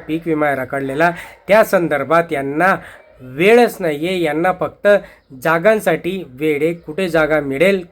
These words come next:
कुठे खुर्ची मिळेल, ती खुर्चीवर कसं बसता येईल आणि कशी मलाई खाता येईल एवढंच यांना दिसत आहे. मध्यंतरी आता, अ, राहुल गांधींनी वोट चोरी, हे वोट चोरी करूनच हे निवडून आले आहेत. आता ज्या एक, अ, महत्त्वाची बातमी समोर आली आहे की,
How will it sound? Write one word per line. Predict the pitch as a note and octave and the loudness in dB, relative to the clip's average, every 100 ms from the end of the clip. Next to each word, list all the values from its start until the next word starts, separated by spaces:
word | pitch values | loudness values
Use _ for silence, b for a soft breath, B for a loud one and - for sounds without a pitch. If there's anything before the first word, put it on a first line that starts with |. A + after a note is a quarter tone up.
| - | -14
कुठे | D3 F#3+ F3+ - | -8 -6 -6 -12
खुर्ची | B2+ C3 | -12 -10
मिळेल, | C3 C3 E3+ G3+ B B _ - | -8 0 0 0 B B _ -14
ती | F#3 - | -12 -10
खुर्चीवर | C#3 B2+ F#3 | -8 -2 -2
कसं | E3 D3+ C#3+ G3+ | -2 -4 0 2
बसता | E3 D3+ D#3+ | 2 0 -2
येईल | F3 | 0
आणि | D#3+ D#3 | 0 -2
कशी | - C3+ G#3 | -4 -6 -4
मलाई | G3 D3+ D3+ D#3 | -2 0 -2 -4
खाता | E3 E3 C#3+ | -8 -8 -4
येईल | E3 E3+ B _ D3 | -4 -6 B _ -4
एवढंच | D3+ F#3+ F3 | 0 0 2
यांना | D#3+ D3 F3+ - _ | 0 0 -2 -4 _
दिसत | D#3 E3 F3 - | -10 -4 -2 -2
आहे. | A#2 B B _ B2+ | -6 B B _ -16
मध्यंतरी | B2+ E3+ F3 F3 F#3 | -4 -2 0 0 0
आता, | D3 D3 F#3 - b _ - | 0 2 2 0 b _ -10
अ, | C#3 C#3+ C#3+ | -6 -4 -2
राहुल | C#3+ E3 F3 | 0 0 2
गांधींनी | D#3+ D#3 D#3+ E3+ | 0 0 0 0
वोट | C3+ F#3 F3 | 0 -2 -2
चोरी, | E3+ D#3+ B2 | -4 -4 -6
हे | A2+ F3 | -8 -6
वोट | E3 G3+ G#3 | 0 2 2
चोरी | - G3+ G3+ | -2 -2 -2
करूनच | G3 E3 G3 G#3 F#3 | 0 0 2 0 0
हे | F3 | 0
निवडून | E3 D#3 D#3 | 0 0 0
आले | D3 C#3 | -2 -2
आहेत. | E3 F#3 B B B C#3+ | -2 -2 B B B -12
आता | D#3 G3+ | 2 2
ज्या | E3+ C#3 - F3+ G3+ - | 2 -6 -2 2 2 0
एक, | E3 E3+ F#3+ | -8 -6 -2
अ, | E3+ D#3 D3 C#3 D#3 _ _ _ _ _ _ _ _ _ | 2 2 0 -2 -8 _ _ _ _ _ _ _ _ _
महत्त्वाची | C#3 C#3 D3+ E3 E3+ F3+ | -10 -2 0 0 -2 0
बातमी | C#3 - F3 | -2 -2 -4
समोर | E3 D3 C#3 | -4 -4 -4
आली | B2+ D#3 | -2 -4
आहे | |
की, | F3 G3 | -2 -4